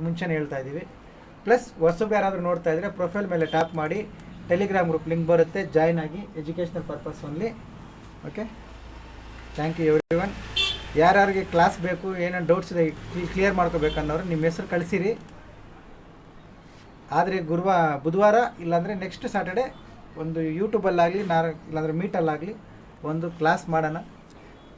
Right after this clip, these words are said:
ಓಕೆ, thank you everyone, bye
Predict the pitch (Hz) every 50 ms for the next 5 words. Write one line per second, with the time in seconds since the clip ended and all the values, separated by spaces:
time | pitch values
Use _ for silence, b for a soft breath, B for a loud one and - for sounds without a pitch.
0 | - - - - - - - - - - - - - 156 - - 240 240 - -
1 | - - - - - - - - - - - - - - - - - - - -
2 | - 151 151 170 165 165 165 160 160 160 165 170 190 190 165 - - - - -
3 | - - - - 139 143 143 143